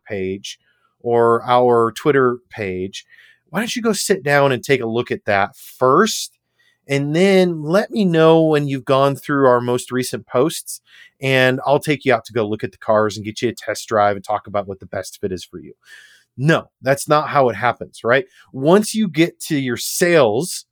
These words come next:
team, they're not gonna send you back to the marketing d-, division, right? They're not gonna, they're not gonna send you out and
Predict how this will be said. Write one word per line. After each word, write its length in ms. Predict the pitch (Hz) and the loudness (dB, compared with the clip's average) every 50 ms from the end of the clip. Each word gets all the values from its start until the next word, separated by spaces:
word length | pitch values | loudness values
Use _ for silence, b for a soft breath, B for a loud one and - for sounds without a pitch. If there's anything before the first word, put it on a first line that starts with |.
| _ _ | _ _
team, 540 | - - 131 113 101 98 101 113 147 165 - _ _ _ _ _ _ _ _ _ _ | -10 -8 -6 -6 -4 -6 -6 -6 -8 -8 -10 _ _ _ _ _ _ _ _ _ _
they're 140 | - 151 156 | 0 0 2
not 300 | 143 147 165 196 - - | 2 2 0 0 0 0
gonna 180 | - 202 175 151 | 0 0 0 0
send 320 | - - 185 180 185 175 | 0 2 2 2 2 2
you 100 | 160 156 | 0 0
back 280 | 127 156 151 165 - - | 2 2 2 2 0 -4
to 100 | - 165 | -4 -2
the 100 | 143 135 | -2 0
marketing 520 | 131 139 139 139 - 131 110 107 98 90 | 2 2 2 2 0 -2 -2 -2 -4 -8
d-, 100 | 92 92 - _ _ | -10 -16 -20 _ _
division, 380 | - 107 92 101 90 - - - - _ _ | -8 -8 -6 -8 -8 -10 -12 -16 -20 _ _
right? 240 | - 113 131 143 139 | -2 0 0 0 0
They're 100 | 135 131 | -2 -2
not 220 | 135 151 175 175 | -2 -2 -2 -2
gonna, 260 | - 185 180 170 151 B B B B B B B B | -2 -2 0 0 -2 B B B B B B B B
they're 100 | - 143 | 0 2
not 60 | 185 | 2
gonna 160 | 196 185 165 - | 4 2 2 0
send 280 | - - 180 175 180 | 0 0 2 2 2
you 220 | 175 170 165 165 156 | 2 2 4 6 6
out 240 | 151 156 156 151 | 6 4 2 -2
and 240 | 127 135 131 127 113 | -6 -8 -8 -8 -10